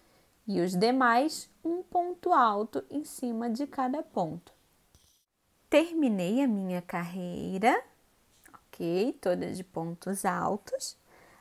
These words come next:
Agora, eu vou virar a minha peça pro outro lado. Ó, e vou fazer uma corrente que conta como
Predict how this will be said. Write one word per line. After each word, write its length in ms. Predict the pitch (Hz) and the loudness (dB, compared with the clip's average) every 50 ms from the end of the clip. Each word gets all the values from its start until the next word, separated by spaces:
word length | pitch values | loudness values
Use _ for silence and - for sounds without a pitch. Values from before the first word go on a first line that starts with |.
| _ - | _ -2
Agora, 380 | - 220 214 196 190 190 196 202 | 0 2 4 4 4 4 4 4
eu 80 | 196 | 2
vou 200 | 196 196 196 196 | 0 0 -2 -2
virar 580 | 196 196 220 262 285 339 311 247 208 214 247 285 | -2 -2 0 2 4 4 4 4 4 4 2 2
a 60 | 311 | 2
minha 360 | 285 247 226 214 202 190 190 | 2 2 2 2 0 -2 -4
peça 640 | - - - 180 170 170 185 190 233 254 - - - | -6 -6 -6 -6 -4 -2 0 0 0 -2 -2 -6 -8
pro 220 | - - 240 196 | -2 2 4 4
outro 540 | 185 196 175 208 285 339 - - 403 403 403 | 6 6 4 2 0 -2 -2 0 2 2 4
lado. 440 | 339 208 170 - 57 - - - - - _ _ _ _ _ _ _ _ _ _ _ _ - - - _ _ _ _ _ _ _ _ _ _ _ _ _ _ _ _ _ _ _ _ _ _ _ _ _ _ _ _ _ _ _ _ _ _ _ _ _ _ _ _ _ _ _ _ _ _ _ _ _ _ _ _ _ _ _ _ _ _ _ - - _ _ - - _ _ _ _ _ _ _ _ _ - | 4 4 4 2 0 -6 -12 -16 -20 -20 _ _ _ _ _ _ _ _ _ _ _ _ -20 -20 -20 _ _ _ _ _ _ _ _ _ _ _ _ _ _ _ _ _ _ _ _ _ _ _ _ _ _ _ _ _ _ _ _ _ _ _ _ _ _ _ _ _ _ _ _ _ _ _ _ _ _ _ _ _ _ _ _ _ _ _ -20 -20 _ _ -20 -20 _ _ _ _ _ _ _ _ _ -10
Ó, 100 | - - - _ _ _ _ _ _ _ _ - - _ _ _ _ _ _ _ _ _ - | -10 -10 -10 _ _ _ _ _ _ _ _ -20 -20 _ _ _ _ _ _ _ _ _ 0
e 80 | 269 | 0
vou 520 | 269 262 254 240 226 240 262 320 392 - - _ _ _ _ | 2 2 4 6 8 8 8 6 4 2 -4 _ _ _ _
fazer 800 | - - - 254 247 233 208 196 185 175 170 185 214 302 311 - _ _ _ _ _ _ _ _ _ _ - | -6 2 4 4 4 4 2 0 2 2 4 4 4 2 0 -2 _ _ _ _ _ _ _ _ _ _ -2
uma 340 | 311 359 403 427 427 415 403 | 0 2 2 4 4 2 2
corrente 800 | - - 359 330 302 262 262 233 226 226 226 233 - - - 262 | 2 4 4 4 4 4 2 2 2 0 0 -2 -2 -2 -2 -2
que 160 | 262 254 254 | -2 -2 -2
conta 400 | - - - 190 208 220 - 220 | 0 0 0 0 0 0 -4 -4
como 480 | - - 214 202 208 214 220 240 262 | -2 0 0 0 2 0 0 -2 -2